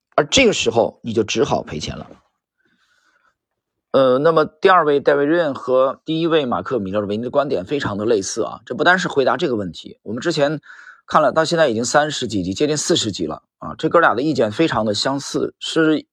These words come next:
由于戴维·瑞恩刻意模仿马克·米勒维尼吗？不是的，我不这样认为。戴维·瑞恩从这个他的履历，从他的年龄来说，都是马克的前辈，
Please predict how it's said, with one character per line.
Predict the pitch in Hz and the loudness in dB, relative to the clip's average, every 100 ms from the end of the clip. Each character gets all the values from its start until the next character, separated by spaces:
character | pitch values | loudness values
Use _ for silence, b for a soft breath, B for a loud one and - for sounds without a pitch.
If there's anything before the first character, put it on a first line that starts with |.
| _ | _
由 | 120 | 2
于 | 151 | 2
戴 | 165 - | 0 2
维· | 156 | 4
瑞 | 156 175 | 2 0
恩 | 156 | -2
刻 | - - | -2 2
意 | 180 | 2
模 | 147 107 | 4 0
仿 | 147 120 101 - | 2 0 0 -8
马 | 104 | -6
克· | 104 131 | -4 -2
米 | 107 | -2
勒 | 104 110 | 0 0
维 | 107 | 0
尼 | 110 | -2
吗？ | 104 - _ _ | -4 -6 _ _
不 | 82 | -8
是 | 85 92 | -4 -4
的， | 71 _ _ _ _ _ _ _ - _ _ | -6 _ _ _ _ _ _ _ -20 _ _
我 | - | -6
不 | 139 | 2
这 | 143 | 0
样 | 113 | 0
认 | 101 | -6
为。 | 87 - B B B B B B | -8 -12 B B B B B B
戴 | 160 | 2
维· | 165 | 4
瑞 | 175 | 4
恩 | 190 160 | 0 -2
从 | - 151 165 139 _ _ _ _ - | 0 2 2 -4 _ _ _ _ -4
这 | 143 | 0
个 | 120 | 0
他 | 117 143 | 2 2
的 | 147 117 - | 2 -2 -2
履 | 110 107 | -2 0
历， | 135 | 0
从 | 110 131 | -2 -2
他 | 147 | -2
的 | |
年 | 139 107 | 0 -2
龄 | 131 | -2
来 | 110 | -4
说， | 101 104 | -4 -2
都 | 131 | -2
是 | 127 127 | -2 -4
马 | 110 87 | -4 -6
克 | 80 131 | -2 0
的 | 104 78 | 0 -2
前 | - 90 101 | -8 -8 0
辈， | 131 | 0